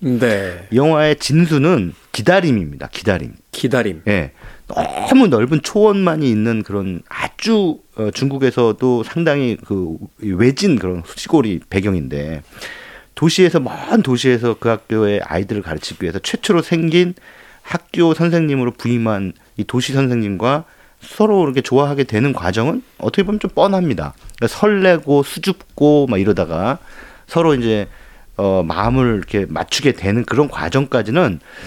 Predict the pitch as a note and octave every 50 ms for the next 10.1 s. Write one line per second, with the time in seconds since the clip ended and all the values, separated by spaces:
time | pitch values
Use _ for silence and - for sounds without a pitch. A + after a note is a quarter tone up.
0 | - - _ - G#2+ G2+ G2+ G2+ A2 A2+ A#2 C#3+ D#3+ E3 E3+ E3 D3+ D3 D#3 -
1 | - A2+ A#2 C3+ C#3 D#3 D3+ D#3 D#3 D#3 D3 C3 - C#3+ C#3+ C#3+ C#3+ C#3+ C#3 C#3
2 | C3 B2+ - C#3 C#3 C3+ C3 A2+ - - - - - - - F3+ E3+ F#3+ F3 D#3
3 | C3+ A2 G2+ F2+ F#2 G2+ B2+ B2+ G2+ D#2+ E2+ B2+ A2+ A#2 A2+ A2 C3 - _ _
4 | C3 C3+ E3+ F3 D#3+ - - - _ _ _ _ _ _ _ _ - - F#3+ E3+
5 | C3+ A2+ G#2+ G2+ F#2+ F2+ D#2+ D#2 C#2 - - - - - A2+ B2+ D#3 E3+ G3 F3
6 | - - C3 D#3 D#3 D3+ D3+ D3 C#3+ C#3 C3+ B2 A#2+ - - - - - - G3
7 | G3 G3 F#3+ E3+ C#3+ A#2+ A#2 C#3 D3 A#2 F#2 D2+ D2 F2 G2 G#2+ C3 C#3+ D3+ D#3
8 | E3 D#3+ D3 E3+ F3 F3 E3 C3+ A#2+ B2 B2+ B2+ C#3+ C3+ B2+ - A#2+ A2 G2+ G2
9 | F2+ G2+ A#2 A#2 - - A#2 A2+ - C3 A2 - - - F2+ G2 F#2+ F2 D#2+ C2+
10 | A#1+